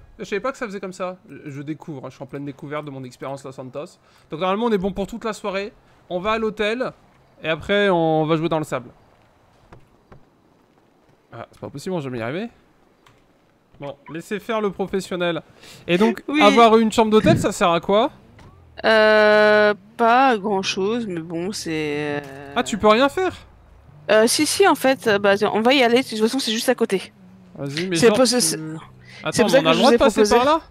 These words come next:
Speaker 2: Oui, oui, oui, y a
Speaker 1: Là,
Speaker 2: pas de
Speaker 1: c'est,
Speaker 2: souci, y a pas,
Speaker 1: c'est
Speaker 2: non, y a pas de
Speaker 1: cartel
Speaker 2: souci,
Speaker 1: des
Speaker 2: pas de souci.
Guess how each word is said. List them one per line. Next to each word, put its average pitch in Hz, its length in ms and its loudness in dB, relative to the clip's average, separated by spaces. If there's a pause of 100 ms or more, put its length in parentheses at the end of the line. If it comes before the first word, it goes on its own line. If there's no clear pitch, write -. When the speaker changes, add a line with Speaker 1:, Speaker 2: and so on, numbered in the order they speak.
(480)
Speaker 2:
Oui, 277 220 0
oui, 392 180 4
oui, 349 60 4
y - 20 4
a 320 40 4
Speaker 1:
Là, - 20 4
Speaker 2:
pas 277 60 2
de 262 60 2
Speaker 1:
c'est, 254 100 -6
Speaker 2:
souci, 262 160 -2
y 262 40 4
a 247 40 6
pas, 247 120 2
Speaker 1:
c'est 165 140 -8
Speaker 2:
non, - 120 -20
y - 40 -2
a 160 40 -2
pas - 100 -6
de 339 40 2
Speaker 1:
cartel 339 200 2
Speaker 2:
souci, 302 300 -2
Speaker 1:
des 156 380 -10
Speaker 2:
pas 240 80 -2
de - 40 -6
souci. 269 400 -6